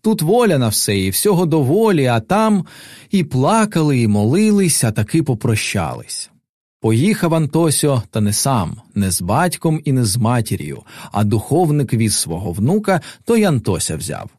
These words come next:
І тепер би дорога не минула Люборацької, та вона не мала часу. Збиралась в Тернівку вести Масю до науки. Пан Росолинський здержав слово.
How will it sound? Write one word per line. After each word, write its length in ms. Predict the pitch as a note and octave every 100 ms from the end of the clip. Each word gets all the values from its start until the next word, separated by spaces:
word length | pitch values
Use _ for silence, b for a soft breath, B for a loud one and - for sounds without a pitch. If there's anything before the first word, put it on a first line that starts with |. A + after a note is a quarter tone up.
| _ B B C3
І 100 | D#3
тепер 300 | G#3 G#3+ A3+
би 140 | F3+
дорога 440 | E3 F3 G#3+ F3 F3+
не 120 | E3
минула 520 | D#3+ D3+ F#3+ A3+ F3
Люборацької, 1000 | C3+ A2 A2 F#2+ E2+ - - C#2+ G#1+ - _ B -
та 100 | A#2
вона 280 | D3 F#3+
не 120 | F#3 E3
мала 320 | D#3 D3+ B2
часу. 520 | - F#2+ C#2 - - - _ _ -
Збиралась 600 | G2 G#2 B2 D3 C#3 -
в 60 | -
Тернівку 640 | B2 A#2 D3 F3+ C3 E3+
вести 420 | C#3 B2+ - C3+
Масю 460 | C3 A2 A#2 A2 G#2+
до 160 | F#2+ G2
науки. 540 | F#2 D#2+ - - - _ _ _ B B
Пан 200 | - G#2
Росолинський 720 | G2+ F#2+ A#2 D3 F3 B2 D#3+ C3
здержав 500 | G#2+ C3+ G#2 F2+ -
слово. 480 | - A1 G1+ -